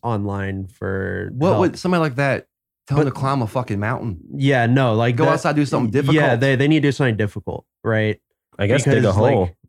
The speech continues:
Speaker 2: Dig a hole.
Speaker 1: Their,
Speaker 2: Yeah,
Speaker 1: their
Speaker 2: yeah.
Speaker 1: su-, their suffering is because of a lack of suffering. It's weird. Like you said, like, they need to actually suffer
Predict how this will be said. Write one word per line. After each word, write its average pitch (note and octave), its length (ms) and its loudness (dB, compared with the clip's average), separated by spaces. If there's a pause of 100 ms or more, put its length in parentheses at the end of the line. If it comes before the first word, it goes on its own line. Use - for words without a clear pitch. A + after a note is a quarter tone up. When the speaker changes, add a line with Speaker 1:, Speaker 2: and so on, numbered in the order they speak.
(100)
Speaker 2:
Dig D3+ 160 2
a D#3+ 80 2
hole. D3+ 160 4
Speaker 1:
Their, D3 320 0
Speaker 2:
Yeah, C#3 180 0
Speaker 1:
their F#3+ 180 2
Speaker 2:
yeah. G3+ 260 2
Speaker 1:
su-, D3+ 80 -4
their F3 180 4
suffering D3 560 0
is C3 340 0
because B2 420 0
of G#2+ 60 -8
a A2+ 60 0
lack G#2+ 560 0
of G#2+ 340 -2 (120)
suffering. G#2+ 480 -4
It's G#2+ 140 -8
weird. A2 280 0 (420)
Like A2+ 220 0
you A#2 100 0
said, G#2+ 320 -2
like, G2 160 -4
they A2+ 120 0
need A2 260 -2
to - 140 -4
actually B2 440 -4
suffer G#2+ 560 -4